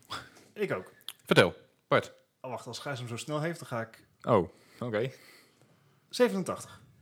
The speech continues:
Speaker 2: Zevenentachtig. Gijs.
Speaker 3: Oh, ja, ik zat op negentig.
Speaker 1: Ja, da-, daar had ik zo van, oh, wait, dan, al-, als jij hem zo snel hebt, dan zal het vast wel echt obviously hoog zijn.
Speaker 2: Dan, eh, is, is het Gijs nog dichterbij met tweeënnegentig, eh.
Speaker 3: Oh,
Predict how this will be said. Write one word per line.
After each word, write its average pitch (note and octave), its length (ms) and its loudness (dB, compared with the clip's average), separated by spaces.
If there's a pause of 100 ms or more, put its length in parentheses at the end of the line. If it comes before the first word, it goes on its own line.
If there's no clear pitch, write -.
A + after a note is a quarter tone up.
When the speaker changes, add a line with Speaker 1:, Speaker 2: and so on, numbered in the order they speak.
(100)
Speaker 2:
Zevenentachtig. - 800 -4
Gijs. - 320 4
Speaker 3:
Oh, - 60 -10
ja, A2+ 100 -2
ik G#2 60 -2
zat F#2 140 -4
op F2+ 60 -6
negentig. F#2 340 -4 (840)
Speaker 1:
Ja, E3 160 2
da-, E3+ 160 -4
daar D3+ 180 0
had D#3 100 0
ik D#3 60 -8
zo - 100 -14
van, - 440 -18
oh, C#3 260 -8
wait, C#3+ 360 -6
dan, B2 320 -6
al-, B2 160 -6
als B2 140 -4
jij C3+ 100 -2
hem C#3 80 -4
zo C3+ 60 -8
snel D3 200 -4
hebt, D3+ 180 -2
dan C3+ 120 -2
zal C#3 140 -2
het C3 120 -6
vast D3+ 180 -6
wel C#3+ 220 0
echt C3 120 -6 (140)
obviously D3+ 480 0
hoog B2 240 -2
zijn. B2 240 -10
Speaker 2:
Dan, E3+ 220 8
eh, D#3 220 6
is, D3 120 2 (400)
is - 100 -2
het - 80 -6
Gijs E3 260 2
nog D3+ 120 2
dichterbij B2+ 420 2
met C#3+ 220 -4
tweeënnegentig, C#3+ 800 0
eh. G2+ 80 0
Speaker 3:
Oh, F#2+ 80 0